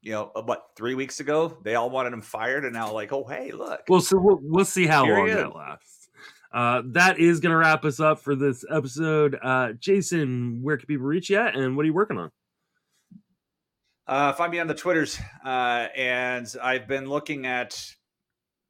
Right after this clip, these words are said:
Speaker 1: you're still looking at stats, uh, trying to get a hold of, help people understand it's a new,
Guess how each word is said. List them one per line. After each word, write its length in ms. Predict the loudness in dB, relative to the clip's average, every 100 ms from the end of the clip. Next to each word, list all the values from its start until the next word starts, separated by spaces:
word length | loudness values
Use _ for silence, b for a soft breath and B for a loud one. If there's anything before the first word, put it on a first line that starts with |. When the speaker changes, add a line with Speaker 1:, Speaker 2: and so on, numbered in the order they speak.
| _ _
Speaker 1:
you're 120 | -8
still 240 | -6 -2 0
looking 240 | 0 -2
at 80 | -8
stats, 440 | -4 -2 -2 -6 -6
uh, 220 | -6 -6
trying 220 | -4 -6
to 60 | -4
get 140 | -6
a 60 | -4
hold 240 | -4 -4 -4
of, 240 | -6 -8
help 240 | -8 -8
people 400 | -8 -10 -12 -14 -16
understand 600 | -14 -12 -8 -8 -8 -12 -14
it's 220 | -14 -12
a 20 |
new, 400 | -8 -8 -8 -14